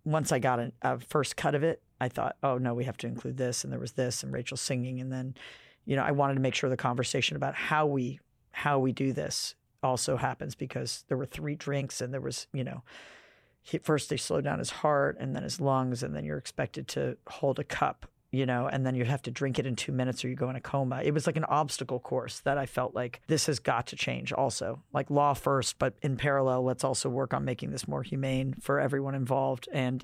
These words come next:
more peaceful." Um, so there was a lot that I needed to, I ended up editing the death many, many times over.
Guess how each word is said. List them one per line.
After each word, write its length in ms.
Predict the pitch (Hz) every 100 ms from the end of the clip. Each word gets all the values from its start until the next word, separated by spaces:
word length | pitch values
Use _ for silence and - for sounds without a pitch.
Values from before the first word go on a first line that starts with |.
| -
more 160 | 151
peaceful." 500 | 135 165 - 117 113 - - - - - - _
Um, 460 | 147 143 127 123 -
so 220 | - 170
there 120 | 156 185
was 140 | 175
a 60 | 165
lot 300 | 160 156 -
that 100 | 135
I 60 |
needed 280 | 135 131 139
to, 160 | 143 139
I 100 | 160
ended 180 | 156 135
up 120 | 131
editing 300 | 131 127 127
the 80 | 131
death 240 | 139 123
many, 200 | - 131
many 260 | 139 139 135
times 340 | - 131 131
over. 420 | 151 175 - 131